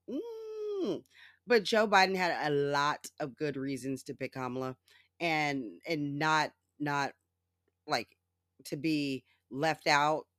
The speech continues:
beyond the policy reasons and the political reasons and the reasons, like, about her charisma and the energy she brings. Um, 'cause, you know, she does have us and we're behind her and we're energetic. Um,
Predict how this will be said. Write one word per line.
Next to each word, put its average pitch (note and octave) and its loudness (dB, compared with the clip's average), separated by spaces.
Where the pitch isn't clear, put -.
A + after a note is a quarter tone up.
beyond D3 0
the C3 -4
policy F#3+ -2
reasons G3 0
and D#3 -2
the C#3+ -6
political G3 0
reasons F#3 0
and E3 0
the D#3+ -2
reasons, E3+ 0
like, D3 0
about C3+ -2
her C3 -8
charisma E3+ -4
and D#3 -2
the C3+ -2
energy E3 -2
she E3 -8
brings. D#3 -6
Um, F3+ 4
'cause, D#3+ -2
you D#3 -4
know, C3 -6
she G3+ -6
does F3+ 2
have E3+ -2
us D3+ 0
and D3 -6
we're D3+ -2
behind D#3 -4
her D3+ -4
and C#3+ -4
we're D3 -6
energetic. C#3 -6
Um, B3 -2